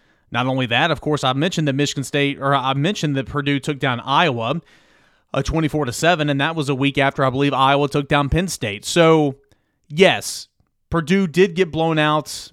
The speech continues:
in retrospect by No-, by Notre Dame, by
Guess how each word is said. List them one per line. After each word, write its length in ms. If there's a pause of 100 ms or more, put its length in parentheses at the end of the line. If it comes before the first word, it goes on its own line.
in 140
retrospect 600
by 140
No-, 220
by 240
Notre 280
Dame, 480 (640)
by 760